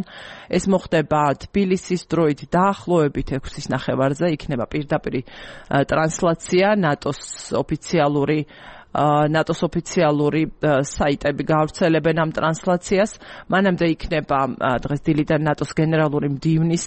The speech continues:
ა, განცხადება. ა, დილიდან გულისხმობ, ა, ა, დილიდან გულისხმობ, ა, თავად, ა, ბრიუსელს. ა, შემდეგ იქნება უკვე მინისტრები, ა, ჩავლენ, მივლენ შტაბ-ბინაში, იქნება ერთობლივი განცხადება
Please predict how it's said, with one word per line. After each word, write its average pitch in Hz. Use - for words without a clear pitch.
ა, 156
განცხადება. 165
ა, 147
დილიდან 156
გულისხმობ, 151
ა, 120
ა, 147
დილიდან 151
გულისხმობ, 160
ა, 143
თავად, 143
ა, 143
ბრიუსელს. 170
ა, 156
შემდეგ 180
იქნება 165
უკვე 147
მინისტრები, 151
ა, 131
ჩავლენ, 143
მივლენ 135
შტაბ-ბინაში, 151
იქნება 147
ერთობლივი 170
განცხადება 156